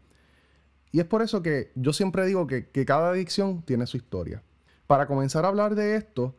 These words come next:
antes de irnos por una tangente y empezar a hablar de música, que este realmente no es el propósito por el que estamos hablando aquí hoy, tengo un invitado bien especial en el día de hoy.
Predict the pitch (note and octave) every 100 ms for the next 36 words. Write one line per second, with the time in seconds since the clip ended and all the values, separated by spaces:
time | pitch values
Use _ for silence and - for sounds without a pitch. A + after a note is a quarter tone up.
0 | _ _ A#2+ C3 E3+ E3 D3+ D#3 F3 E3+
1 | E3 B2+ C3+ C3+ C3+ C#3 C#3+ C3 A2+ G#2+
2 | G#2 A2+ A#2 C3+ B2 B2 C#3 - A2 G#2
3 | G2 G2+ B2+ B2 A#2 A#2 A#2 A#2+ A#2+ A2+
4 | A#2 A#2 A2 A#2 B2 A2 G#2+ G#2 G#2 G2+
5 | G#2+ A2+ A#2+ A2+ A#2 A2+ G#2+ - A#2+ C#3+
6 | A#2+ A2 - _ _ _ _ D#3 F#3 G3
7 | F#3+ F3 F#3+ F#3 F#3+ F3 - _ _ A2+
8 | A2+ A#2+ B2+ C3 - A#2 A#2 A2 G#2 G#2+
9 | G2 D#2